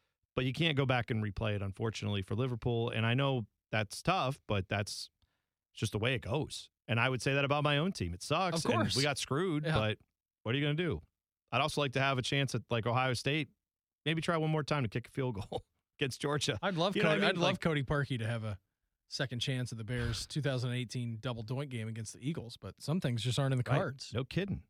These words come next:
Speaker 1: Exactly right. So, uh, yeah, with that win, Tottenham, now they are, uh, just a point behind Manchester City. All right. I mean,
Speaker 2: Yeah.
Speaker 1: didn't expect we'd be here this quickly.
Speaker 2: Big
Speaker 1: And the
Speaker 2: Ange.
Speaker 1: Big Ange is getting some,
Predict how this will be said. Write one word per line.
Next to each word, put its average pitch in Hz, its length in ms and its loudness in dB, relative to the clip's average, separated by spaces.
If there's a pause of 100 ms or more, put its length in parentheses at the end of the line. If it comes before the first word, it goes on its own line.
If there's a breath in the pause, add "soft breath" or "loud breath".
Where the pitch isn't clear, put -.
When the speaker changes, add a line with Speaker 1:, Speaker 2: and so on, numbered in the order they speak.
(140)
Speaker 1:
Exactly 117 420 0
right. 123 300 0 (260)
So, 120 360 0
uh, 113 300 2 (100)
yeah, 160 260 2
with 123 180 0
that 135 200 4
win, 143 280 2
Tottenham, 120 540 2 (280)
now 110 300 4
they 110 200 2
are, 104 280 4
uh, 101 240 4 (100)
just 131 200 0
a 113 40 2
point 135 260 2
behind 123 300 4
Manchester 117 440 2
City. 98 420 0 (640)
All 110 120 0
right. 104 420 -2 (440)
I 107 40 -4
mean, 92 340 -2
Speaker 2:
Yeah. 196 200 0 (180)
Speaker 1:
didn't 139 160 2
expect - 300 0
we'd 151 100 2
be 147 100 2
here 143 140 2
this 127 220 0
quickly. 165 420 2
Speaker 2:
Big 151 100 6
Speaker 1:
And - 20 8
the 175 120 6
Speaker 2:
Ange. - 260 0 (400)
Speaker 1:
Big 107 200 2
Ange 104 300 4
is 87 140 -4
getting 98 300 -2
some, 85 300 -8